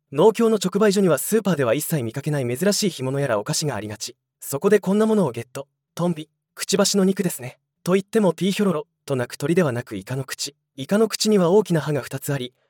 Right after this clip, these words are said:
それがトンビのくちばしに似ていることから、こう呼ばれているのだとか。色的に燻製されているっぽいが、そのまま食べれるのだろうか。なお、イカをイカ、カラスの属と書くのは中国の古事から、イカが死んだふりをして海に浮かび、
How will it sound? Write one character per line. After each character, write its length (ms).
そ 160
れ 80
が 100
ト 140
ン 60
ビ 60
の 120
く 60
ち 100
ば 80
し 100
に 60
似 100
て 100
い 40
る 80
こ 80
と 80
か 80
ら、 100
こ 200
う 40
呼 60
ば 100
れ 60
て 100
い 80
る 60
の 80
だ 80
と 80
か。 140
色 160
的 200
に 120
燻 140
製 160
さ 100
れ 80
て 80
い 80
る 60
っ 20
ぽ 180
い 40
が、 100
そ 160
の 80
ま 80
ま 120
食 100
べ 80
れ 80
る 60
の 60
だ 100
ろ 80
う 40
か。 140
な 180
お、 140
イ 120
カ 160
を 80
イ 40
カ、 160
カ 120
ラ 80
ス 100
の 80
属 180
と 120
書 80
く 80
の 80
は 160
中 240
国 180
の 80
古 120
事 60
か 120
ら、 100
イ 100
カ 120
が 80
死 160
ん 40
だ 80
ふ 100
り 80
を 60
し 100
て 120
海 140
に 120
浮 40
か 120
び、 160